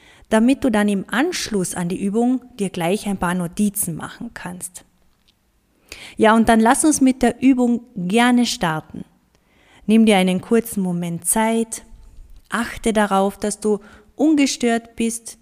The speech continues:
die nächsten Minuten und mach es dir gemütlich. Und dann schließe deine Augen. Stell dir vor, es ist dein achtzigster Geburtstag.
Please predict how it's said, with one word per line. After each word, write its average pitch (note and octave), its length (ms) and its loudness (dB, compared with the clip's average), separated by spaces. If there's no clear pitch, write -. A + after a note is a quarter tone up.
die A3 80 -4
nächsten A3 440 -4
Minuten G#3+ 680 -4
und F#3+ 220 -2
mach G3 220 -2
es G#3 120 -6
dir G#3 140 -4
gemütlich. - 760 -6
Und F3+ 200 -6
dann A#3 240 2
schließe G3 540 -4
deine E3+ 380 -4
Augen. D3+ 460 -10
Stell A3+ 420 2
dir B3+ 160 6
vor, F#3+ 580 0
es - 180 -2
ist G#3 280 -4
dein E3 240 -4
achtzigster - 640 -4
Geburtstag. F#3+ 920 -4